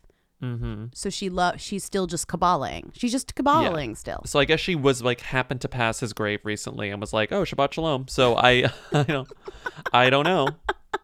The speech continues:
Speaker 1: I mean, if I, if I happened to pass Rabbi Menachem Mendel Schneerson's grave, I would probably go, "Oh, Shabbat Shalom," and then take a
Speaker 2: Okay.
Speaker 1: photo.
Speaker 2: Right, that's polite.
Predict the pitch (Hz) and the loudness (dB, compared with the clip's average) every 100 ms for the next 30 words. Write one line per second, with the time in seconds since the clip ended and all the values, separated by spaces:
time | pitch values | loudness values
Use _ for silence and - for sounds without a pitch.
0 | _ - - 170 208 202 - - 156 190 | _ -8 4 4 6 4 4 6 6 6
1 | - - - 160 - - 127 175 175 123 | 0 -8 -4 -2 -2 4 6 6 4 4
2 | 131 135 135 - 143 127 117 117 - - | 4 4 -4 -4 -4 0 0 -2 -8 -20
3 | - - - 120 127 123 120 110 113 - | -20 -20 -2 6 8 8 2 0 0 -2
4 | 113 113 110 107 107 - 120 113 - 107 | -2 -2 -2 -4 -4 -2 0 -2 -4 -8
5 | 104 104 - - - 135 175 123 117 120 | -8 -12 -14 -12 0 4 4 4 4 4
6 | 135 123 123 127 135 226 202 196 - 214 | 2 0 0 0 -4 -4 -2 -2 0 2
7 | 165 147 147 277 247 220 202 156 113 165 | 2 0 0 0 2 2 2 4 2 0
8 | 381 370 262 - 370 185 160 | -2 -2 -2 -4 -4 -4 -4